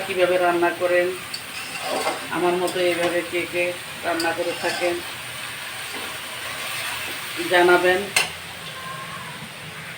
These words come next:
এখন আমি একটু একটু করে হলুদের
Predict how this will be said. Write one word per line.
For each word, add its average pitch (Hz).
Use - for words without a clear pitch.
এখন 185
আমি 180
একটু 180
একটু -
করে 170
হলুদের 175